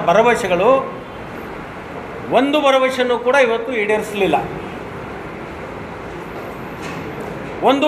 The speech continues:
ಕಾರ್ಯಕ್ರಮ ಕೂಡ ಅನುಷ್ಠಾನಕ್ಕೆ ತರಲಿಲ್ಲ. ಅದರಿಂದ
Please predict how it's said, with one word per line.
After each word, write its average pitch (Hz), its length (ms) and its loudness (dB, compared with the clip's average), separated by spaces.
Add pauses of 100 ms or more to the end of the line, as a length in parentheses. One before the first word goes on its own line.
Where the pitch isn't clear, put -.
(120)
ಕಾರ್ಯಕ್ರಮ 262 480 2 (120)
ಕೂಡ 269 100 4 (100)
ಅನುಷ್ಠಾನಕ್ಕೆ 240 560 -2
ತರಲಿಲ್ಲ. 214 340 6 (1800)
ಅದರಿಂದ 233 300 2